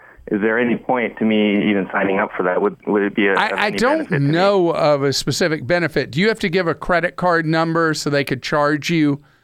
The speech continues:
Speaker 2: if you leave that place of employ, or does it just stop if you were to change jobs?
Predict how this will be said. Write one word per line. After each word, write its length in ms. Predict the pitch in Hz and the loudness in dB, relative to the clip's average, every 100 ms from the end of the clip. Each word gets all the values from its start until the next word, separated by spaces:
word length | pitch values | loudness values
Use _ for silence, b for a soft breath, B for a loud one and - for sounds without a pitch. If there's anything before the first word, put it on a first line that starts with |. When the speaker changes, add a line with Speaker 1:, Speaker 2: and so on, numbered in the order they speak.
| b | b
Speaker 2:
if 200 | 143 - | -4 0
you 160 | 165 143 | 0 2
leave 360 | 135 151 151 | 2 0 0
that 220 | 160 135 | 0 -2
place 300 | 139 143 131 | 0 -2 0
of 80 | 135 | -4
employ, 540 | 120 113 170 160 180 170 | -2 -2 0 2 2 2
or 100 | 127 | 0
does 200 | 117 131 | -2 -2
it 60 | |
just 240 | 131 131 - | -2 -4 -4
stop 500 | - 139 127 - b b b b | -2 0 0 -4 b b b b
if 160 | 131 151 | -4 0
you 100 | 147 | 0
were 120 | 127 | 2
to 100 | 117 | 0
change 460 | - 147 113 104 | 0 -2 -2 -4
jobs? 520 | - 113 95 - - | -2 -2 -4 -10 -20